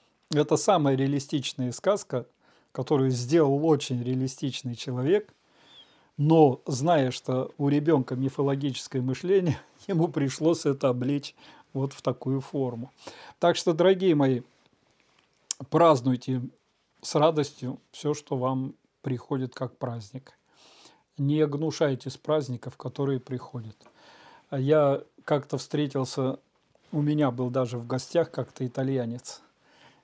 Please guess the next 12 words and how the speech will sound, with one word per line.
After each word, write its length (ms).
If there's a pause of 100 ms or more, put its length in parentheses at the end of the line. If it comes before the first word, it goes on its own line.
(120)
И 400 (440)
он 200
как 200
раз 200
приехал, 640 (280)
вот 300
тут 220
Рождество, 720
Старый 380
Новый 300 (120)
<laughs> 160
год, 340